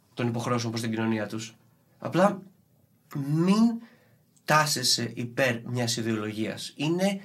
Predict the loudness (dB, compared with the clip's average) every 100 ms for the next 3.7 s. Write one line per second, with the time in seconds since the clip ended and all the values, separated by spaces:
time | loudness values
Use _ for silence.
0 | -16 _ _ -6 -2 0 0 0 0 0
1 | -2 -2 -2 -4 -4 -10 -18 _ _ _
2 | _ _ _ _ _ _ _ -2 0 2
3 | 2 0 0 -2 -2 -2 -8